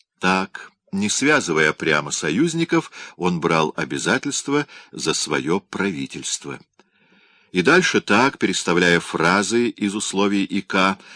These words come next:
но делал их более полнословными для солидности. И, как вчера согласились,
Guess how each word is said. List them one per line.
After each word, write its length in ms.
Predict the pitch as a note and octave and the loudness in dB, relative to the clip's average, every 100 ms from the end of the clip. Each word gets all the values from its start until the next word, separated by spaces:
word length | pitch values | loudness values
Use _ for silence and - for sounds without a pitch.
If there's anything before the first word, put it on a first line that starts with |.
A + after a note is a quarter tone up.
| - - | -16 0
но 180 | F2+ | 2
делал 400 | F2 A#2 D3 B2+ | 4 6 6 6
их 280 | G#2 G2 - | 2 -2 -2
более 440 | F2+ F#2 F2 E2+ - - - _ | 0 4 4 4 0 -12 -20 _
полнословными 1000 | F#2+ F2 D2+ C2+ - D#2 B2+ C#3+ C#3+ C#3 | 0 0 0 -6 -4 2 2 2 -4 -6
для 400 | A#2 C#2 D2+ F#2+ - | -6 -2 -2 -2 -6
солидности. 840 | - E2 D#2+ C#2 C2+ - - - - _ _ _ _ _ _ _ _ _ _ - | -6 -4 -4 -6 -10 -14 -14 -16 -20 _ _ _ _ _ _ _ _ _ _ 4
И, 160 | C#3 D3 | 6 8
как 220 | C#3 B2+ | 4 2
вчера 360 | - B2 A2+ A2 | 0 2 2 2
согласились, 840 | - F#2+ F#2+ - G3 D3 - | -2 0 0 0 2 2 0